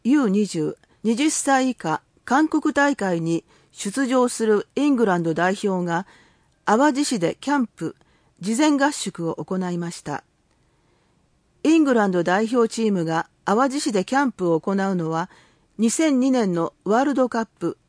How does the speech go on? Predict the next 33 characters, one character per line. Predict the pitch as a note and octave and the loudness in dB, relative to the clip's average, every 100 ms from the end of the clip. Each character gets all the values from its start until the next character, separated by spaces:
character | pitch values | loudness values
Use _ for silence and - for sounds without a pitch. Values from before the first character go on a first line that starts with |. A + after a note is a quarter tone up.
| - | -2
日 | G3 G#3+ | 0 0
韓 | - D4 | 0 0
大 | B3+ C#4 C4+ | 2 0 0
会 | G3+ F3+ | -2 -2
に | E3+ | -2
続 | - F3 E3+ | -6 -10 -10
き | - D#3+ - | -6 -8 -6
二 | E3 E3 | -6 -4
回 | G3+ G3 | -4 -4
目。 | F3 E3+ - _ _ _ _ _ _ _ _ _ _ - | -4 -8 -12 _ _ _ _ _ _ _ _ _ _ -8
前 | F#3+ D#4+ C#4+ | 0 0 2
回 | A3 F#3+ | 0 2
の | F3 | 0
好 | - A#3 C#4+ | 2 2 4
印 | C4+ | 0
象 | B3+ G3 F3 | 0 -2 -2
が | E3 D#3+ - - | 0 -2 -4 -6
今 | C#4+ C#4 | -2 -2
回 | G3 F3 | -2 -4
の | E3 D#3+ | -2 -4
再 | A#3 C#4 | -2 -2
指 | - C4+ | -2 -2
名 | A#3+ E3+ | -2 -2
に | D3+ | -4
つ | - | -4
な | F3 G#3 | -6 -4
が | G3+ | -6
っ | |
た | - F#3 | -8 -8
よ | F3+ D#3+ | -8 -8
う | |
で | D3+ | -10
す。 | D#3 - | -12 -14